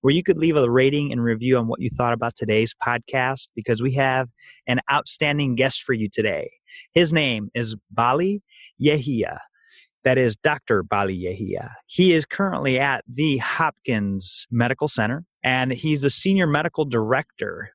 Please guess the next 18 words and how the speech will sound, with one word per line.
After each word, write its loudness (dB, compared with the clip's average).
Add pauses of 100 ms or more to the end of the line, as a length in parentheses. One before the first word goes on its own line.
there, -4
where 2
he 2 (260)
leads 4
transformation 0
initiatives 0
to 2
ensure 4
the 2
seamless 2
coordination 0
of -6
patient -4
care -2
to 0
improve 2
outcomes, -4
experiences, -2